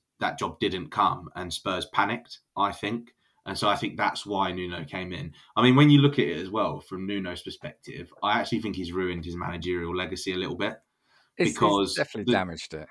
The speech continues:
Speaker 1: Yeah, the, the Spurs job has done him no good. And in reality, the Spurs job doesn't really do anyone any good. Apart from Mauricio Pochettino, he was the only man that probably benefited. And you know what? Maybe throwing it back to Harry Redknapp as well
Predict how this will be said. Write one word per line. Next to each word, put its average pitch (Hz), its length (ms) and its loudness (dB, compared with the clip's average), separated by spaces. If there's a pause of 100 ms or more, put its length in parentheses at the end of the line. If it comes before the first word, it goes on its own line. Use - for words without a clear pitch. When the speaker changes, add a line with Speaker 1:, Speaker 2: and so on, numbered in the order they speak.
Speaker 1:
Yeah, 110 300 2
the, 113 80 0
the 123 200 0
Spurs 151 320 6
job 107 240 2
has 98 120 -4
done 101 180 2
him 98 220 -4
no 98 160 0
good. 92 200 -2
And 117 140 2
in 151 100 8
reality, 117 360 6
the 85 60 -8
Spurs 110 280 0
job 92 180 -4
doesn't 90 300 -4
really 90 180 -2
do 85 160 -4
anyone 90 380 -2
any 90 160 -4
good. 98 280 -2
Apart 123 460 4
from 117 200 2
Mauricio 107 380 0
Pochettino, 87 760 -4 (400)
he 117 100 6
was 113 100 6
the 117 140 8
only 104 160 0
man 101 280 2
that 85 100 -10
probably 92 240 -6
benefited. - 440 -4
And 139 180 6
you 156 40 6
know 160 140 6
what? 117 240 4
Maybe 131 240 4
throwing 120 240 0
it - 100 -4
back - 180 -4
to - 60 -14
Harry 110 260 2
Redknapp 110 380 -4
as - 120 -16
well 95 280 -2